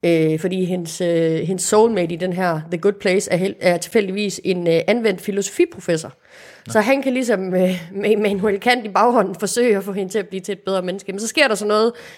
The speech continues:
øh, twist i enden af s-, af slutningen af sæson et, øh, som jeg ikke vil komme ind på her. Men, øh, ja.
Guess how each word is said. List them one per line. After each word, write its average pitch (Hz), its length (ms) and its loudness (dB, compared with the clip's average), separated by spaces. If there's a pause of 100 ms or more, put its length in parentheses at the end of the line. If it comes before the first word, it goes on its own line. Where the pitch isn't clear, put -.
(160)
øh, 190 220 2
twist 247 380 0
i 190 320 -4
enden 226 200 0
af 190 100 2
s-, - 280 -10
af 170 180 0
slutningen 190 320 -2
af 151 60 -4
sæson 170 340 -4
et, 208 120 -2 (460)
øh, 160 260 2
som 156 180 -8
jeg 151 100 -6
ikke 165 120 -4
vil 165 100 -8
komme 165 180 -6
ind 175 80 -8
på 170 80 -8
her. 170 160 -6 (120)
Men, 170 240 -4
øh, 160 120 -4 (300)
ja. 185 120 -2